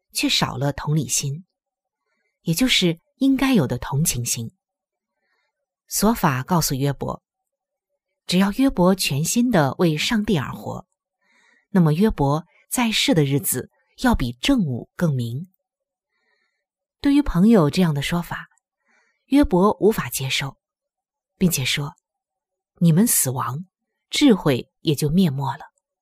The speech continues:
约伯深深地体会照本宣科的答案，并不能回答真实生活的问题。今天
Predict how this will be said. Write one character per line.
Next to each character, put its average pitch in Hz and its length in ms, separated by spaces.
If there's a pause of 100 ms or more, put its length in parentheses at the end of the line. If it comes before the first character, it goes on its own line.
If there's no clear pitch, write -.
(1500)
约 202 140
伯 160 260
深 208 220
深 208 160
地 185 80
体 - 160
会 123 400 (220)
照 247 180
本 123 220
宣 190 240
科 185 160
的 139 80
答 - 220
案， 147 200 (760)
并 294 160
不 196 100
能 156 140
回 147 180
答 127 300
真 180 280
实 139 240
生 170 220
活 151 160
的 143 100
问 143 200
题。 - 280 (1900)
今 247 160
天 247 360